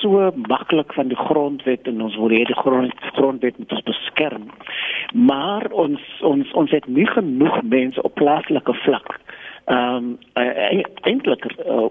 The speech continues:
reg oor die land wat werklik sit en bestudeer wat sê die grondwet rondom my, my regte nie. Want die grondwet is ons eerste beskerming.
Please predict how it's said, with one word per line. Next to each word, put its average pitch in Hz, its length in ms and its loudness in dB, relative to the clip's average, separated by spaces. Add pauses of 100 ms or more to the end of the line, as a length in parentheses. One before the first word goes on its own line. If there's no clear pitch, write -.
(100)
reg - 240 -2
oor 135 120 0
die 113 140 -2
land 175 320 0 (440)
wat 139 200 0 (100)
werklik - 540 -2 (100)
sit 202 260 -2
en 139 200 0
bestudeer 127 640 2 (160)
wat 139 240 0 (260)
sê 180 260 4
die 147 80 2
grondwet 113 560 0 (260)
rondom 131 680 0 (240)
my, 123 420 2
my 120 220 0 (100)
regte - 280 -2
nie. 98 200 -6 (280)
Want 143 160 -2
die - 80 -2
grondwet 254 520 -2
is 214 160 -6
ons 156 200 0
eerste 196 360 0
beskerming. 131 720 -2